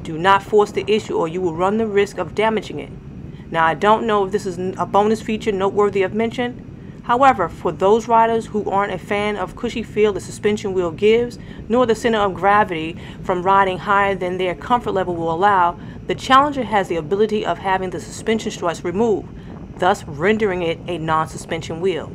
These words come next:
The duality of the Challenger's touchscreen makes having it one of those features you may not need, but nice to have. The screen not only allows a rider to monitor speed and battery consumption, but allows for adjustments to the settings without having to access an app.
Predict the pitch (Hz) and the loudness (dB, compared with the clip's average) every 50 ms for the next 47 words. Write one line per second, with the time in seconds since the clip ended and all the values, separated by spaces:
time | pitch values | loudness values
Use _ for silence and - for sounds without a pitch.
0 | - - 110 120 _ _ _ _ _ _ _ _ _ _ - 185 165 214 226 277 | -16 -16 -18 -18 _ _ _ _ _ _ _ _ _ _ -8 -2 -2 2 2 2
1 | 320 381 392 349 302 262 247 226 202 196 196 - 233 208 208 202 196 196 175 - | 2 2 0 0 0 0 0 0 0 -2 -2 0 -2 0 0 -2 -4 -6 -10 -10
2 | - - 220 208 - - - 196 185 180 180 175 180 175 165 - 190 196 202 202 | -6 -6 -6 -6 -6 -10 -8 -6 -6 -6 -6 -6 -8 -8 -10 -10 -10 -8 -6 -6
3 | 196 190 185 175 - 170 185 180 180 175 160 175 175 170 165 - - 202 190 - | -4 -6 -6 -8 -8 -8 -6 -6 -6 -4 -2 -2 -4 -4 -6 -10 -10 -10 -10 -6
4 | - 180 165 165 175 180 180 180 180 180 165 156 175 180 185 180 175 175 165 160 | -8 -8 -8 -6 -8 -6 -6 -6 -6 -6 -8 -6 -6 -4 -4 -4 -4 -6 -8 -10
5 | - - _ - 160 165 165 160 151 - - 156 131 170 165 156 139 131 131 _ | -16 -20 _ -12 -8 -6 -6 -6 -6 -8 -12 -10 -6 -4 -4 -4 -4 -8 -12 _
6 | _ _ _ _ _ _ _ - - _ - 175 - - - 262 277 294 277 254 | _ _ _ _ _ _ _ -20 -12 _ -8 -8 -8 -4 -2 -2 0 0 2 2
7 | 240 - - 226 220 214 202 185 196 196 196 196 190 196 175 180 180 180 185 175 | 4 4 4 4 4 4 2 4 4 4 4 4 2 0 0 2 2 2 2 0
8 | - - 170 175 175 180 175 - 185 160 - - - 185 185 175 160 147 180 190 | -6 -8 -8 -2 -2 -2 -2 -4 -10 -10 -10 -10 -8 -6 -6 -6 -6 -4 0 0
9 | 214 233 226 214 - - 165 151 - 165 156 151 - 165 156 160 _ _ _ _ | 0 2 0 -4 -6 -6 -12 -8 -8 -8 -8 -8 -10 -12 -12 -12 _ _ _ _
10 | - - - - _ - 247 240 240 240 247 254 262 269 269 254 - - 214 185 | -20 -20 -20 -20 _ 4 6 6 8 8 8 8 8 8 6 4 0 2 2 2
11 | 180 151 196 202 214 - - 202 196 185 - - 175 175 - - - 220 202 202 | 2 2 0 0 0 0 -4 -6 -6 -6 -6 -6 -6 -6 -6 -4 -4 -2 -2 -2
12 | 185 175 170 175 170 180 170 175 165 156 190 180 180 170 - 139 - - 180 185 | -4 -4 -8 -6 -2 0 0 0 0 -2 -6 -6 -6 -8 -8 -10 -4 -2 -2 -2
13 | 185 - - 156 - - 147 - 185 196 180 143 - | -2 -4 -10 -10 -10 -12 -12 -6 -4 -2 -2 -2 -4